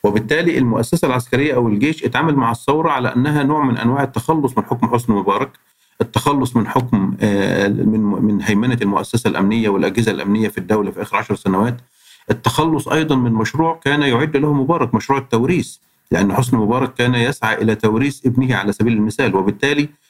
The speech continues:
لو تم توريث جمال مبارك بد-، بعد وفاة حسني، هتكون النتيجة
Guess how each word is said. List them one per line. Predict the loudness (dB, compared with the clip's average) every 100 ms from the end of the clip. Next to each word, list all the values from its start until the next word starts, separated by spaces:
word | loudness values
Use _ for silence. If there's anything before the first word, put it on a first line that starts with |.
| _
لو | 0 0
تم | 0 0 0
توريث | 0 2 0 0
جمال | 0 0 2 0
مبارك | 0 0 0 -4 -14 _
بد-، | 0 0 0
بعد | -2 0 0 0 0
وفاة | 0 0 -2 _ _ -2
حسني، | 0 -2 0 -2 -2 -8 -6
هتكون | -2 0 0
النتيجة | 0 0 0 0 -4